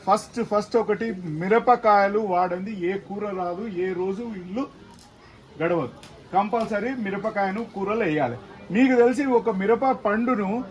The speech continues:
మన చేతికి వచ్చే వరకు ఎన్నిసార్లు మందు కొడుతున్నామండి? ఓ ఇరవై ఐదు సార్లు కొడుతుర్రా?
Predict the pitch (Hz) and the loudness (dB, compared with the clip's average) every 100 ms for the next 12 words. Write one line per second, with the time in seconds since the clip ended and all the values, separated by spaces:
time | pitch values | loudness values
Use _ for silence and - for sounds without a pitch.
0 | - - 339 349 - 185 160 185 202 214 | -16 -12 -12 -10 -12 -12 -4 -2 0 4
1 | 247 240 240 226 233 220 220 220 208 277 | 4 4 0 2 2 2 0 -2 0 0
2 | 269 226 226 240 285 285 - - - 180 | 0 0 0 0 -4 -6 -12 -20 -8 -4
3 | 226 254 240 - 220 196 151 110 - - | -2 4 4 4 -4 -4 -4 -6 -14 -20
4 | - - - - - - - - - - | -20 -20 -20 -20 -20 -20 -20 -20 -20 -20
5 | - - - - - - - - 180 185 | -20 -20 -20 -20 -20 -20 -20 -10 0 4
6 | 220 240 226 226 233 233 226 233 208 | 8 8 8 6 6 4 2 2 2